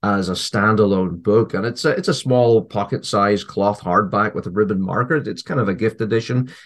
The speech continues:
It's nice to look at. Uh, I hope it won't be intimidating. I, I should also say, though, that in terms of writing style and structure, it is a product of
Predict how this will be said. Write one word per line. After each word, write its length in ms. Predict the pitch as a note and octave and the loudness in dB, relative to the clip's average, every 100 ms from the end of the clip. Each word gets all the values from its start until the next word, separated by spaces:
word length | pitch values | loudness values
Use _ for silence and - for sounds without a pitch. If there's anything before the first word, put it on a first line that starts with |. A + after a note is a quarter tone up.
| - | -8
It's 120 | - | 4
nice 220 | B2+ - | 4 4
to 120 | - | 0
look 240 | A#2 A#2+ B2+ | 2 2 2
at. 220 | A#2+ C#3 - - - | 2 0 -6 -20 -2
Uh, 140 | A2+ - | 2 4
I 80 | |
hope 160 | A2+ A#2 | 2 0
it 60 | A2 | 0
won't 200 | A2+ G#2+ | -2 0
be 120 | A2 | 0
intimidating. 760 | G2 A2 A#2+ C3 G2+ F#2+ G#2 - - _ | 0 0 2 2 0 -2 -6 -10 -20 _
I, 120 | - | -2
I 60 | C3+ | 0
should 200 | C3 A3+ | 2 4
also 300 | C4+ G#3+ D3 | 6 6 4
say, 260 | B2+ B2+ A#2+ | 4 4 4
though, 260 | A2+ A2 | 4 4
that 300 | G#2 G#2 G2+ | 4 0 0
in 140 | A2 G2+ | -2 -4
terms 380 | - C3 B2 | -2 0 2
of 100 | A2 | 0
writing 420 | F#2 G2 G#2+ B2+ B2 | -2 -2 0 -2 -4
style 520 | - A#2+ A#2+ B2 A#2 | -2 0 2 0 0
and 120 | G#2 | -4
structure, 640 | - - C#3+ - A#2 B2 | -6 -4 -4 -2 0 0
it 240 | - - G3+ | 0 4 4
is 160 | F3 | 6
a 60 | D#3 | 2
product 460 | C3 A2 G2+ G#2+ - | 2 0 2 0 -2
of 300 | G#2 G2+ | -2 -2